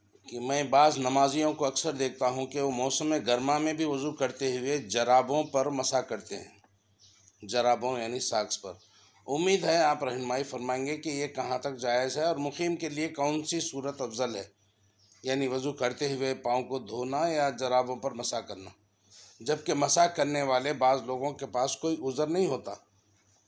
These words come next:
बजुज़ उसके कि वो कहते हैं कि इसकी रुख्सत है। <clears throat> तो इसकी जवा-, इसका जवाब ये है कि सही हदीसों के उमूम से ये बात मालूम होती है कि मौसम गर्मा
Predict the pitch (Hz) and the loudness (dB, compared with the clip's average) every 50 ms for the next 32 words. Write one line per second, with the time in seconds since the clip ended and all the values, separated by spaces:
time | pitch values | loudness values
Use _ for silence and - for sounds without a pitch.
0 | - 127 123 139 147 147 170 185 151 139 147 156 - - - 131 131 143 151 147 | -10 -4 0 0 0 2 2 0 0 -2 -4 -4 -4 -4 -2 -2 0 0 0 -2
1 | - 151 139 139 139 135 139 139 139 135 135 - 147 139 - 135 127 - 160 156 | -4 -4 -2 -2 -2 -2 -2 -2 -2 -2 -2 -2 -4 -2 -2 -4 -4 -4 -4 -4
2 | 147 - - 165 156 156 151 - - 123 104 - - - - _ _ _ _ _ | -4 -4 -4 -4 -4 -4 -4 -4 -6 -6 -6 -8 -14 -18 -18 _ _ _ _ _
3 | _ _ _ _ _ _ - - - - - - - - - 87 90 80 - - | _ _ _ _ _ _ -10 -8 -8 -8 -6 -4 -2 0 2 2 2 2 0 -2
4 | - - - - _ - - _ _ - 151 156 160 - - 175 151 131 139 139 | -4 -8 -12 -18 _ -20 -20 _ _ -2 0 0 0 0 -2 -2 -2 2 2 4
5 | 147 151 147 147 - - 156 135 131 131 139 156 165 156 156 139 135 131 123 123 | 4 4 4 2 0 0 0 2 4 6 8 8 6 6 4 2 2 2 4 2
6 | 131 143 127 - - _ _ _ _ _ _ _ _ _ _ _ _ _ _ _ | 0 0 -2 -8 -14 _ _ _ _ _ _ _ _ _ _ _ _ _ _ _
7 | _ _ _ _ _ _ _ _ _ _ - - - - - - - _ _ _ | _ _ _ _ _ _ _ _ _ _ -20 -20 -20 -20 -20 -20 -20 _ _ _
8 | - - 143 147 156 160 160 - - - - - 156 151 165 175 170 151 143 131 | -2 2 4 6 6 6 6 4 2 -2 0 4 6 6 8 6 6 4 2 0
9 | 139 151 143 - 165 165 165 165 160 143 123 127 135 139 147 160 165 170 165 - | 0 0 2 2 2 2 0 0 2 2 2 2 2 2 2 4 2 2 2 2
10 | 156 143 139 139 120 117 120 123 123 - 117 120 117 127 147 151 147 143 135 - | 2 2 2 2 4 6 6 6 6 4 0 0 2 2 2 0 2 0 0 0
11 | - 139 143 147 143 143 - 151 127 123 127 135 131 - 151 143 151 151 143 117 | 0 0 2 2 2 2 0 0 2 2 2 2 2 0 0 0 0 0 0 2
12 | 123 127 123 127 131 139 143 | 4 4 4 4 4 2 2